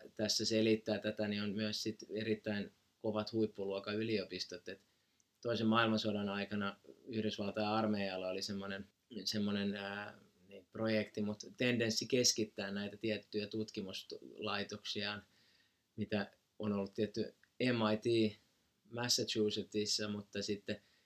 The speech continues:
Kalifornian alueella Berkeley ja Stanford, joiden kautta sit on luotu sinne alueelle sellaisia hubeja, missä tätä on ihan konkreettisesti tehty, joka on sit taas tuonut, tuonut sinne ihmisiä. Ja just kun mainitsit noista esimerkiksi maahanmuuttajista, niin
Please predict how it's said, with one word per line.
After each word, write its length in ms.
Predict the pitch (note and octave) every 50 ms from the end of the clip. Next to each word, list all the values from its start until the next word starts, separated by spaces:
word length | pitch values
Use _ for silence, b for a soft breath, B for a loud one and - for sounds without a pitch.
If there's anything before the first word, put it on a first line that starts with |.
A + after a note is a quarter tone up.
| _ _ _ _ -
Kalifornian 640 | - B2 A#2 A#2 A2+ G#2+ G#2+ G#2 G2+ G#2 G#2 G#2 G2
alueella 440 | F2 G2+ G2+ G2+ G#2 G2+ G2+ G#2 G#2
Berkeley 520 | G2+ A2 A2 G#2+ G#2+ G#2 - - G2 F#2+
ja 140 | G2 G2 - - _ _
Stanford, 640 | - - - A#2 A2 A2 G#2+ G2 - F#2 F#2 F2+ -
joiden 240 | G2 F#2 F#2+ G2 -
kautta 360 | - G2 G2 F#2+ - - F#2+
sit 220 | G2 G2+ G2 -
on 180 | G2+ G2 F#2+ - _ _ _ _ _ - - - -
luotu 340 | C3 B2+ B2+ B2+ A#2+ A#2+ A2+
sinne 300 | A2 - - A2 G#2+ A2
alueelle 460 | A2 A2 A#2 A#2+ B2 A#2 A2 G2+ G2+
sellaisia 380 | G2+ - - A2 G#2+ A#2 A2 G#2+
hubeja, 400 | A2 A#2+ A2+ A2+ A2+ G#2+ G2 F2+
missä 260 | F#2+ G2 G2+ - G#2+
tätä 300 | - - G2+ - G#2+ G2+
on 60 | G2
ihan 160 | G2+ G#2 G2+ G2
konkreettisesti 800 | G#2+ G#2+ G2+ G2 - G2+ G2 - - G#2+ - G#2 - - A2 G#2+ _
tehty, 340 | - A#2 A2 A2 - - G2
joka 200 | - - - F#2+
on 100 | F#2+ G2
sit 220 | - G#2 - -
taas 240 | - G2+ G2 G2 -
tuonut, 320 | - A2 G#2 G#2 G2+ G2+ G2+ b b b b b b b b b -
tuonut 280 | C#3+ C#3 C3+ B2+ A2+ -
sinne 300 | - A#2+ A2+ A2+ A2 A2
ihmisiä. 480 | A#2 A#2 A2 A2 A2 G2+ - G#2+ G#2
Ja 100 | G2+ G#2
just 160 | G#2+ G#2+ -
kun 100 | - G#2+
mainitsit 440 | G#2 G2+ G2+ G2+ G2+ G2+ - G#2+ G2+
noista 360 | G#2 G2+ G2+ G2 - - G#2
esimerkiksi 440 | G2+ G#2 G#2 G2+ G2+ G2+ G2 - A2
maahanmuuttajista, 920 | G#2+ G#2+ G#2 G2+ G#2 F#2+ F#2+ F#2+ F#2+ G2+ - - F#2 F#2 G2 - - - G2
niin 120 | G2 G2+